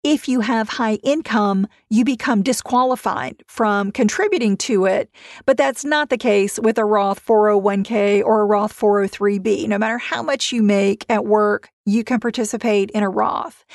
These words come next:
And if you want to learn a little bit more about the differences between a Roth I R A and a Roth four oh one K, you might go back and listen to podcast number five hundred thirty. It's called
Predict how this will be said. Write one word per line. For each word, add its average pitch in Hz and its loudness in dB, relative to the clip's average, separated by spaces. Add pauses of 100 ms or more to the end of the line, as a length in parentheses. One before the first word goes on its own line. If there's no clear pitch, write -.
(240)
And 269 2
if 285 -2
you 311 -2
want 480 2
to 370 0
learn 269 2
a 254 2
little 233 2
bit 226 2
more 208 4
about 220 0
the 214 0
differences 202 -2
between 208 0
a 214 0
Roth 220 0
I 220 0
R 214 0
A 277 0
and 214 0
a 214 2
Roth 202 0
four 214 2
oh 208 4
one 214 2
K, 202 2 (260)
you 262 2
might 427 0
go 370 0
back 254 -2
and 226 0
listen 220 2
to 208 2
podcast 214 -2
number 208 2
five 214 -2
hundred 214 0 (100)
thirty. 240 0
It's 226 -4
called 208 0